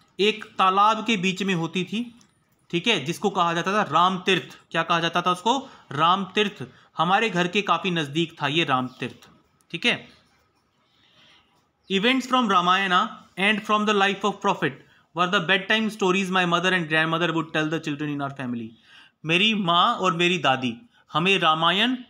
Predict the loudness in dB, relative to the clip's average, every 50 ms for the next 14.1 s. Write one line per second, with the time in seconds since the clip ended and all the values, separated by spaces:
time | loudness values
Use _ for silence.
0 | _ _ -2 0 2 2 2 0 -4 -8 -14 -20 _ -6 -4 -4 -2 -2 -2 -4
1 | -2 -4 -4 -2 0 0 -2 -2 -2 -2 0 0 0 0 0 -2 -2 -2 -4 -4
2 | -4 -4 -4 -6 -6 -6 -6 -6 -4 -2 -2 -2 -2 -6 -10 -10 -10 -10 -8 -8
3 | -8 -8 -8 -10 -10 -10 -10 -8 -8 -8 -10 -10 -8 -6 -6 -6 -6 -10 -16 _
4 | -20 -20 _ _ -10 -6 -4 -2 -2 -2 -2 -4 -2 -2 -2 0 0 -2 -4 -2
5 | -2 -2 0 0 2 0 0 2 0 -2 -2 -2 -4 -4 0 0 -2 0 0 0
6 | 0 2 2 2 0 0 -2 -6 -12 -20 _ _ _ _ -2 2 4 4 4 2
7 | 0 -4 -8 -14 -20 _ _ _ _ _ -2 0 2 2 4 4 4 4 4 2
8 | 2 2 2 0 0 0 0 0 2 0 0 0 -2 -4 -6 -10 -14 _ _ _
9 | _ _ -6 -2 0 0 2 2 2 2 2 2 2 2 2 2 2 2 0 2
10 | 2 0 0 0 -2 -6 -6 -8 -8 -10 -10 -8 -8 -6 -6 -6 -6 -6 -8 -10
11 | -10 -6 -4 -4 -4 -4 -4 -8 -14 -10 -6 -6 -6 -6 -8 -12 -20 -20 -20 _
12 | _ _ -6 -2 -2 0 0 0 0 0 2 0 2 2 2 0 0 0 0 -2
13 | -2 -2 -4 -8 -20 _ _ _ _ -2 2 2 2 2 2 0 0 2 2 0
14 | -2 -6